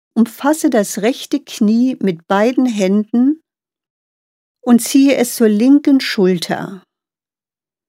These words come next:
Nur so weit, bis du einen leichten Dehnungsreiz im Gesäß und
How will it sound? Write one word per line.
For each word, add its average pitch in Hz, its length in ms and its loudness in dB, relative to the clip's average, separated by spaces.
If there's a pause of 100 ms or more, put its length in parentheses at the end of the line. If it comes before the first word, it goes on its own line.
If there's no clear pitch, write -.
(320)
Nur 302 300 6
so 240 320 0
weit, 196 600 0 (400)
bis 202 140 -6
du 208 100 -2
einen 185 380 0
leichten 220 640 0
Dehnungsreiz 196 1160 -4 (520)
im 196 180 2
Gesäß 185 600 0
und 240 240 0